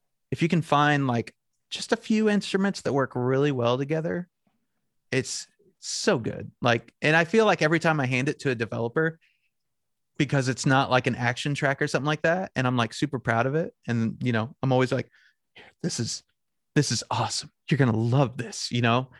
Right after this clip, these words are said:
And they're like, "Yeah, cool, fits the level." And I'm like, "You don't understand. It's amazing," you know? <laughs>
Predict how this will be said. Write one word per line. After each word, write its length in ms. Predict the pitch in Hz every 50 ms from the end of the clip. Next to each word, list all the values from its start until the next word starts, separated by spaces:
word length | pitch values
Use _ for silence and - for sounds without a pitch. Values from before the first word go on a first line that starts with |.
| _ -
And 60 | 147 135
they're 80 | 127
like, 140 | 117 117 - -
"Yeah, 140 | 226 262 -
cool, 240 | - - 226 226 -
fits 260 | - - 170 - -
the 80 | - 151
level." 240 | 156 170 147 120
And 80 | 113 117
I'm 100 | 117 120
like, 160 | 123 120 117 - _ -
"You 100 | 247 269
don't 200 | 262 240 - -
understand. 680 | 185 196 190 175 - - - 240 208 202 190 165 170 185
It's 120 | - -
amazing," 640 | 214 202 220 247 277 285 269 262 254 254 254 233 196 165
you 100 | 190 185
know? 180 | 185 190 170
<laughs> 1400 | - 214 - - - 220 208 - - 220 - - - 254 233 - - - 226 226 - 285 - - - 277 269